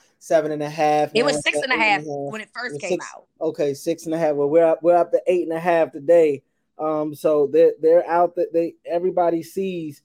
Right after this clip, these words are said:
Speaker 1: um, what's kinda going on with the, with this Ravens team, and especially at the quarterback, uh, position right now. So that spread is gonna continue to go. But,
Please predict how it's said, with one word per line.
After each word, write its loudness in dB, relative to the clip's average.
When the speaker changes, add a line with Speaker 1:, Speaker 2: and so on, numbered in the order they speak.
Speaker 1:
um, -2
what's 2
kinda -2
going 0
on 2
with -2
the, 0
with -8
this -8
Ravens -2
team, -6
and -4
especially 0
at 0
the -8
quarterback, 2
uh, 2
position -2
right 0
now. -4
So -4
that 0
spread 0
is -12
gonna -2
continue -6
to -2
go. 2
But, 0